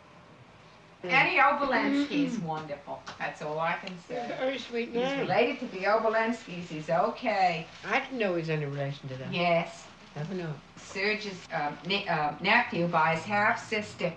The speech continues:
Speaker 2: Now, there was a boy I might have married.
Speaker 1: Why didn't you marry Paul Geddes?
Speaker 2: And I said, "How did you happen to come here?" And he said, "Oh, I saw you at a dance," he said, "in Southampton." I said, "You did?" He said, "Yes."
Speaker 1: He was just a kid.
Speaker 2: He was thirty-two.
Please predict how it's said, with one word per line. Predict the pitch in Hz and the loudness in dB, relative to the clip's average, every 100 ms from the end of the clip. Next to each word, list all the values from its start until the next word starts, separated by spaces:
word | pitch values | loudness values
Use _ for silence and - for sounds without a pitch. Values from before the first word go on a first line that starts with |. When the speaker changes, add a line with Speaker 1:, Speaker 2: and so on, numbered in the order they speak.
| - - - - - - | -8 -20 -20 -20 -20 -4
Speaker 2:
Now, | 202 190 | 0 4
there | 254 359 | 6 6
was | 370 | 4
a | 240 | -2
boy | 202 185 | -2 -2
I | 185 | -2
might | 190 180 | -2 -6
have | 175 | -4
married. | 185 247 254 | -6 -6 -6
Speaker 1:
Why | 214 254 | 0 0
didn't | 339 339 | 2 0
you | 349 | 0
marry | 330 349 349 349 | 2 4 4 4
Paul | 339 339 339 | 4 4 4
Geddes? | 349 370 381 175 139 | 4 4 4 2 2
Speaker 2:
And | 254 | 4
I | 285 285 | 6 6
said, | 269 | 4
"How | 302 330 - | 6 6 6
did | 330 | 4
you | |
happen | 302 254 262 | 4 4 2
to | - | 4
come | 349 415 | 4 4
here?" | 311 | 0
And | 254 | 0
he | |
said, | 247 233 - - - | -2 -4 -4 -10 0
"Oh, | - | 4
I | 196 | 6
saw | - 247 | 6 4
you | 247 240 | 4 0
at | |
a | 240 | 0
dance," | 220 226 294 330 - | 2 2 -2 -6 -12
he | 240 | -12
said, | - 220 220 - - - | -12 -14 -14 -20 -20 -6
"in | 233 | -6
Southampton." | - 233 226 262 254 277 269 - - - - | 4 6 6 4 -2 -4 -6 -12 -14 -20 -12
I | |
said, | 247 247 202 | -4 -2 -2
"You | |
did?" | 180 202 233 311 | -4 0 2 0
He | - - - - - | -6 -18 -20 -20 -12
said, | - 202 | -8 -4
"Yes." | 202 202 - - | -4 -4 -10 -6
Speaker 1:
He | 170 | -4
was | |
just | 160 185 170 | 0 -2 -2
a | 175 | -6
kid. | - 165 123 - | -2 0 0 -4
Speaker 2:
He | - | -4
was | 247 247 | -2 -2
thirty-two. | - 247 302 330 - 214 | 2 4 4 2 -4 -4